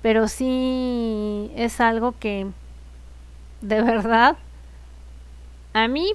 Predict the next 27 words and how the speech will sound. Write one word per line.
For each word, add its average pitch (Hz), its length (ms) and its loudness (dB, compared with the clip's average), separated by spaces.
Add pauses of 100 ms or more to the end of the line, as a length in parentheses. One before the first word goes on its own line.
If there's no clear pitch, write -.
(120)
por 226 160 0
lo 226 140 2
menos, 262 600 0
me 240 360 2
pareció 233 500 2
muy 247 300 6
buena 220 520 4
la, 190 400 0
la 196 240 0
idea. 214 460 2 (1500)
Y 247 120 2
dándole 330 340 8
un 330 60 4
contexto 294 540 2
diferente 214 840 0
a 202 480 -2
lo 208 140 -2
que 214 140 -4
nosotros 233 420 -2
vemos 220 340 -2
a 208 60 -4
veces 190 300 -8
en 196 100 -6
las 185 140 -8
comedias 196 420 -4
gringas 202 400 -4
como 175 320 -8